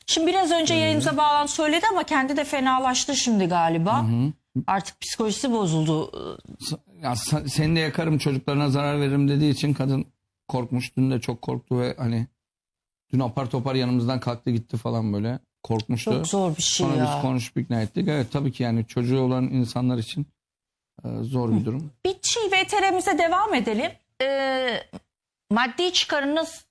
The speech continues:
Speaker 1: var mı?
Speaker 2: Vallahi hiç gelmiyor. Keşke gelse, hep gidiyor. <laughs> Onun için bir maddi çıkarım yok. Zaten ben alacaklıyım ama haciz işlemi de yapmıyorum.
Speaker 1: Hı hı.
Speaker 2: Güllü ablaya eğer böyle bir şey
Speaker 1: Güllü
Speaker 2: cinayet
Speaker 1: Hanım'dan mı alacaklısınız?
Speaker 2: Tabii alacaklarım var.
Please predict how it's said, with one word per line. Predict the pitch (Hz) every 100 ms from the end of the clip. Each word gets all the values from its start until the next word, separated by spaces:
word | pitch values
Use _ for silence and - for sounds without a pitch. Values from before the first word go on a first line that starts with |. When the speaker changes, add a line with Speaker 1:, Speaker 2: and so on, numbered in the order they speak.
| -
Speaker 1:
var | 240 294 277
mı? | 147 131 _ _ _ _ _ -
Speaker 2:
Vallahi | 110 117 120 123 - -
hiç | 135 131 -
gelmiyor. | 143 147 123 117
Keşke | 135 - 143
gelse, | 135 139 131 151
hep | 165
gidiyor. | 131 131 120 110 127 - 214
<laughs> | 208 -
Onun | 135 135
için | 131 135
bir | 139 139
maddi | 135 123 143
çıkarım | - 143 139 147
yok. | 170 _ _ _ _ _ _
Zaten | - 131 151 147 131
ben | 131
alacaklıyım | 139 120 123 135 131 160 160 - -
ama | 131 139 139 -
haciz | 135 131 131
işlemi | 123 143 135
de | 131
yapmıyorum. | 131 - 110 110 - _ -
Speaker 1:
Hı | 220
hı. | 202 208
Speaker 2:
Güllü | 123 131
ablaya | 120 117 123 123
eğer | 120 120 120 110
böyle | 120 120 117
bir |
şey | 110 120
Speaker 1:
Güllü | 254
Speaker 2:
cinayet | 302 381 294
Speaker 1:
Hanım'dan | 240 220 196
mı | 190
alacaklısınız? | 180 165 170 156 - 135 120
Speaker 2:
Tabii | 120
alacaklarım | 139 127 135 127
var. | 131